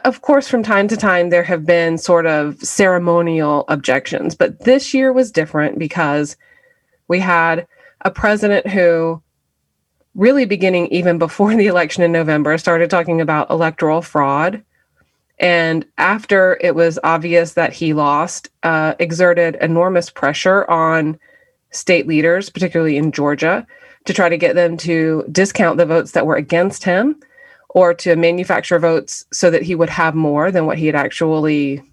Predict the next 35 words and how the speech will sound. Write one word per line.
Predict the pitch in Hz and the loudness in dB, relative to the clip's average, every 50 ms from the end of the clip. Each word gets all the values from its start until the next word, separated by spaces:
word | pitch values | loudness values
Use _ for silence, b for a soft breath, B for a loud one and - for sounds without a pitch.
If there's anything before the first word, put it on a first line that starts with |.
| _ _ _ _ - | _ _ _ _ -2
earned. | 147 147 143 147 156 180 254 294 - B B B B B B B B B B B B B - | 0 0 2 0 0 0 0 -2 -2 B B B B B B B B B B B B B -2
And, | - 175 175 170 170 170 165 165 165 160 - - - _ _ _ - | 0 2 2 2 2 0 0 -2 -2 -4 -6 -8 -14 _ _ _ -4
uh, | 156 151 117 110 85 95 - - | -4 -2 -2 -2 -4 -4 -4 -4
numerous | - 180 185 202 214 226 226 214 202 190 - - | -2 2 2 2 2 2 2 0 0 -2 -2 0
lawsuits | 175 151 156 175 - - 247 277 302 294 - - - - - | 0 2 2 0 0 0 2 2 2 0 -2 -10 -16 -16 -10
throughout | - - 185 170 170 165 - | -4 0 2 2 2 2 0
the | 180 | -2
country | 175 - 175 165 160 180 175 165 | -2 -2 -2 -2 0 0 0 2
that | 160 - | 2 0
were | 165 160 | -2 -2
dismissed. | 151 160 156 - - 165 160 165 196 - - - | -2 -2 -4 -2 0 0 0 0 0 0 0 0
And, | 165 160 156 B B B B B B B B - | 0 0 -2 B B B B B B B B -2
and | - 190 | 2 2
it | 185 170 - 185 | 4 4 2 2
all | 202 220 240 240 | 2 2 0 2
led | 208 202 190 190 190 - | 2 2 2 0 0 -2
to | 190 | 0
this | 165 175 170 165 - | 2 2 2 2 0
Stop | - - 170 160 165 - - | -2 0 2 2 0 0 -2
the | 165 156 | -2 -2
Steal | - - - 175 170 160 156 147 | -2 -4 -2 0 0 0 0 0
movement | 147 143 147 143 139 143 139 - - - | 0 0 0 0 -2 -2 -4 -4 -4 -4
because | 165 160 - 175 165 160 156 - - - - - | -4 0 0 0 0 0 -4 -8 -10 -10 -8 -6
he | - - 196 196 | -2 0 0 0
pr-, | 190 - - 196 - | 0 -4 -6 -8 -4
he | 190 208 196 185 180 | -2 0 0 0 0
promoted | 160 - 190 185 190 208 226 233 214 | 0 0 0 2 2 2 2 2 0
the | 208 196 185 | 0 0 0
idea | 180 175 165 170 165 160 | 0 0 0 0 0 0
that | 156 160 160 | 0 0 0
the | 156 156 | 0 0
election | 151 147 165 165 170 - 185 170 | 0 2 0 0 0 0 0 0
was | 160 165 160 | 0 0 0
being | 151 165 156 156 147 147 156 | 0 0 0 0 0 -2 -4
stolen | - - - - 190 175 170 165 160 147 147 135 131 147 147 | -8 -8 -2 2 4 4 4 2 0 -2 -2 -2 -2 -2 -4